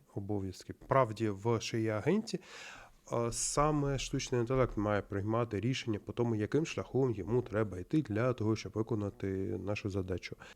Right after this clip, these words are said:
А про це ми давайте вже поговоримо якось наступним разом.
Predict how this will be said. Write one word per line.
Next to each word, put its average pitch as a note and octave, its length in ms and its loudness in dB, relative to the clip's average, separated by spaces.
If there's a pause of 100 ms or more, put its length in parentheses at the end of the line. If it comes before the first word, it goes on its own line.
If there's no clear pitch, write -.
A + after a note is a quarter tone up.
(140)
А G#2+ 280 2
про G2 300 0
це A#3 580 4
ми F#3 320 2
давайте E3+ 380 0
вже A2+ 240 -2
поговоримо A#2 720 0 (120)
якось C3+ 880 -2
наступним G2+ 640 -6
разом. F2 400 -6